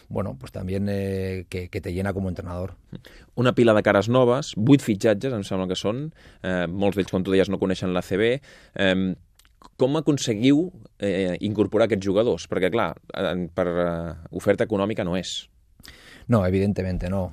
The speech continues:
Speaker 1: Eh,
Speaker 2: El Manresa continua tenint allò ganxo per segons quin tipus de jugador?
Speaker 1: Bueno, yo sí que, eh,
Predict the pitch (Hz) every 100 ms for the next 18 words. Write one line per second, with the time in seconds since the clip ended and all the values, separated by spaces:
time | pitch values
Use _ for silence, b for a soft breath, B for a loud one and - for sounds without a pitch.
0 | - 95 92 90 87 87 87 90 98 101
1 | 107 135 160 123 110 104 95 98 98 92
2 | 92 90 87 87 85 87 90 90 147 190
3 | 98 - 90 87 92 90 87 82 85 82
4 | 101 180 _ B B B B B B 123
5 | 110 104 143 127 - 151 120 107 - -
6 | 104 98 98 95 95